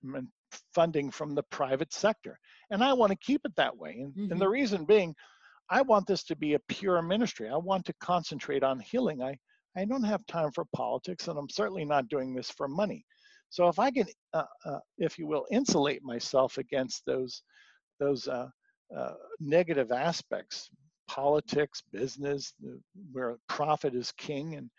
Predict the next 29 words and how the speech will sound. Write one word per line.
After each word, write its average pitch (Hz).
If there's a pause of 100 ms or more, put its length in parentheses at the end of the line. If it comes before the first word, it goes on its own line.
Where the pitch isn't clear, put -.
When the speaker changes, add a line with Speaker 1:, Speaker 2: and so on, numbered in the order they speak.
(180)
Speaker 1:
and 123
health 170 (300)
is 135
sacrificed. 151 (480)
Well, 254
I 320
don't 320
wanna 247
do 262
that. - (180)
I, 147
I 220
wanna 214
keep 165
this 160
a 139
humanitarian 139
outreach. 123
So 131 (300)
those 214
of 165
you 160
who, 131 (220)
who 135
really 240
resonate 143
with 135
this 135
approach 120